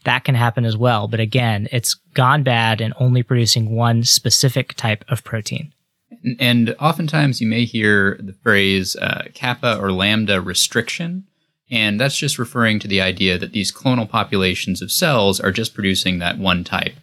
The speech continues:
Speaker 2: of light chain, either kappa or lambda. So a kappa-restricted plasma cell population is simply a plasma cell clone that's only producing kappa light chains.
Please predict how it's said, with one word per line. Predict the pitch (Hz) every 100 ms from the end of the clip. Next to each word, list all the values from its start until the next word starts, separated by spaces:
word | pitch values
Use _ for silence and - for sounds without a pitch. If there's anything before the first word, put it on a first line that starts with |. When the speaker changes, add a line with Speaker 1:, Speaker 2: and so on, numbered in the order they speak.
| _ -
Speaker 2:
of | 117
light | 120 98
chain, | - -
either | 98 95
kappa | 92 - -
or |
lambda. | - 92 95 - -
So | - 92
a | 85
kappa-restricted | 87 160 151 120 95 - 95 82 98 90 - _
plasma | 110 104 98
cell | 90 95
population | - 92 85 98 113 117 90 87 82 _ _ -
is | -
simply | 120 110 107
a | 95
plasma | - 123 113 101
cell | - 101 101 -
clone | _ 113 101 90 90 92
that's | - 98
only | 104 95
producing | 90 95 90 82 90 85 - _
kappa | - 101 87 - - - _ _
light | - 95
chains. | - - _